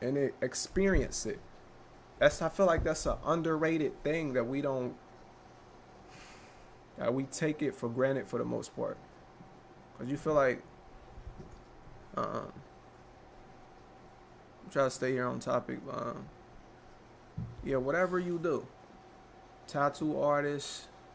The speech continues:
if you a race car driver, you a nascar driver, that's your thing. And for us being able to be entertained by what you can do. And only you can do what you do the way you do it. So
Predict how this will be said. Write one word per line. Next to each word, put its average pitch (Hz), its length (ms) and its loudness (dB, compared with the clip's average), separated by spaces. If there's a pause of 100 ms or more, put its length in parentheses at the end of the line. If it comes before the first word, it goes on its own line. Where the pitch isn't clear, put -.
(540)
if - 160 -8
you 156 140 6
a - 20 8
race 175 280 6
car 135 280 4
driver, 113 400 2
you 123 220 -2
a 123 40 2
nascar 131 560 0
driver, 117 280 2
that's - 180 -4
your 131 140 -2
thing. 131 400 6
And 107 120 -6 (420)
for 139 180 6
us 147 100 4
being 156 300 -2
able 151 240 0
to 147 100 -2
be 143 240 -2
entertained 156 640 0
by 143 120 6
what 147 220 0
you 147 80 0
can 139 180 -2
do. 151 220 0 (2000)
And 120 140 0
only 151 220 4
you 170 160 4
can 160 180 0
do 165 140 4
what 156 240 0
you 147 80 2
do 151 140 2
the 143 60 2
way 139 160 4
you 139 140 2
do 139 200 0
it. - 120 -2
So - 300 -6